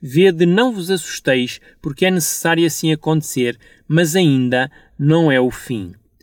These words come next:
Jesus começa por dizer que surgirão falsos cristos e que eles irão ouvir falar de guerras e rumores de guerras,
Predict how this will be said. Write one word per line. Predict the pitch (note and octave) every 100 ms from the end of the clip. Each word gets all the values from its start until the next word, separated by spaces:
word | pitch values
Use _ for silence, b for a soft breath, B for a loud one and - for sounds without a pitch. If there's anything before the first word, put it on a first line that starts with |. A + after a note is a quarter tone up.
| b b -
Jesus | A3+ D4 D4
começa | - D3 D3+ D#3+
por | - D3
dizer | B2+ A2 B2 C#3+
que | - D3
surgirão | - F3 B2+ C3 C3+ D3
falsos | - - D3 D3 -
cristos | - B2+ A#2+ - C#3+ - b b
e | F#3+
que | D#3+ -
eles | C#4 G3 D#3
irão | E3 G3+
ouvir | F3+ D3 F#3+
falar | D#3 E3 D#3+ E3+
de | D3 C3
guerras | B2 D#3 D#3+ D3 B2+
e | C#3
rumores | A#2+ C3 D3 D3 B2
de | A#2
guerras, | A#2+ B2 A#2+ C#3+